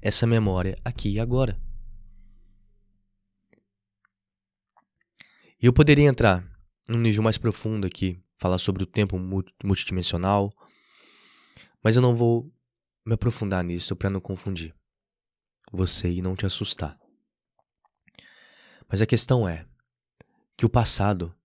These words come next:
é uma ilusão. Você invoca o passado no aqui e agora e perpetua as experiências,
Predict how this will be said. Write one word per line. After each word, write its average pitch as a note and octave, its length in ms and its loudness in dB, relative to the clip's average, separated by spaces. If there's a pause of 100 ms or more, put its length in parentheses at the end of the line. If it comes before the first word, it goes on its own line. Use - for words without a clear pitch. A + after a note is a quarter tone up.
(240)
é F#2+ 80 -4
uma F2+ 120 -4
ilusão. F2+ 460 -4 (2250)
Você G2+ 260 2
invoca G#2 440 -2
o - 40 -14
passado G2 540 -2
no F2+ 100 -4
aqui F2+ 200 -8
e F2 40 -4
agora D#2+ 340 -8 (160)
e - 80 -10
perpetua B2 840 0
as - 120 -6
experiências, B2+ 920 0